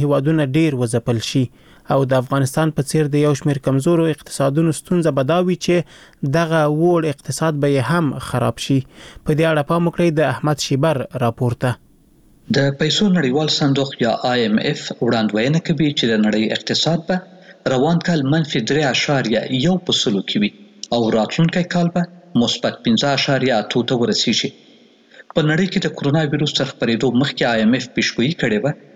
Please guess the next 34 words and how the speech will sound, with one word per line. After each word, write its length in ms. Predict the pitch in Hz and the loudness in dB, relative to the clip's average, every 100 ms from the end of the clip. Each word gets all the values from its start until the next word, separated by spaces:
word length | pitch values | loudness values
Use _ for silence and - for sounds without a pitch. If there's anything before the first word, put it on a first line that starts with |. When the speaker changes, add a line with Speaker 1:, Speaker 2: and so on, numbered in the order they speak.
| - - | -16 -2
Speaker 2:
چې 140 | 151 | 0
روان 220 | 123 143 170 | 2 2 0
کال 120 | 180 160 | 0 -2
به 100 | 165 139 | -2 0
د 100 | 117 | 0
نړۍ 180 | 117 113 | 0 -2
اقتصاد 420 | - - - 151 123 | -2 -4 -2 -2 -2
درې 120 | 139 | -2
اعشاریه 380 | 135 - 143 135 | -2 -2 -2 -2
درې 220 | 107 156 165 | -2 -2 -2
فیصده 300 | - - 123 123 | -2 -2 0 0
وده 180 | 139 107 - | 0 -2 -2
کوي. 180 | 113 113 - - - _ - - - - | -2 -2 -8 -20 -20 _ -20 -20 -8 -2
تر 160 | 156 160 | -2 0
ډیره 180 | 202 190 | 0 0
د 120 | 190 127 | -2 0
لویدیځو 440 | 127 135 180 143 110 | 0 0 0 0 0
هیوادو 340 | 110 110 131 165 165 - - - - 117 | 0 2 2 0 -2 -12 -20 -12 -4 0
د 100 | 123 120 | 0 -2
اقتصاد 500 | - 123 - 185 156 | -4 -2 0 0 0
د 120 | 123 | -2
ځپل 220 | 127 123 104 | -2 -2 -4
کېدو 180 | - 117 113 | -2 0 0
پیشګویي 360 | - - - 123 139 | 0 -2 0 0 0
کیږي 260 | 185 - 180 - - - | 0 0 -4 -6 -20 -8
چې 80 | - 135 | -2 0
هلته 180 | 117 117 - | 0 -4 -2
کرونا 280 | 113 113 | 2 2
ویروس 320 | 107 117 170 - | 2 2 0 0
نسبتاً 480 | 120 - 127 127 110 | -2 -2 -2 0 0
زیات 240 | 131 107 - | 2 0 -2
خپور 280 | - 127 - | -4 -2 0
شوی 220 | - 107 | 0 0
دی، 60 | - | -2